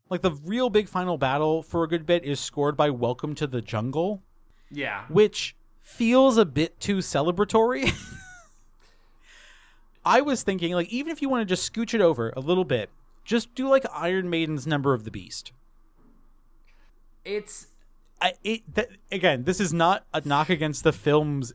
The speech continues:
Speaker 1: everything else. Like, this is a small drop in the bucket, but it's just a problem I have with DreamWorks as a film company.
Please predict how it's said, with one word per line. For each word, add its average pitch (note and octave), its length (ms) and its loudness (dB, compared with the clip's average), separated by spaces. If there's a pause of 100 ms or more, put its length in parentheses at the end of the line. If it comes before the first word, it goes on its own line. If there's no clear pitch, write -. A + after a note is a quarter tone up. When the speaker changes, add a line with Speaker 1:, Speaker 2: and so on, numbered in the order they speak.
(120)
Speaker 1:
everything C#3+ 420 0
else. G2+ 380 -6
Like, C#3 100 -2
this F3 160 2
is D#3+ 100 0
a G2+ 120 -4
small D3 520 2
drop D3 240 4
in C#3+ 60 -2
the C3+ 80 0
bucket, A#2 300 -4
but A#2 120 -10
it's A#2+ 100 -10
just F3 400 -2
a G3 40 0
problem D3 280 2
I C3+ 100 -2
have A#2 280 -4
with A2 220 -6
DreamWorks E3 640 -2
as C#3 180 -2
a B2+ 80 0
film C3 480 -2
company. A#2 600 -8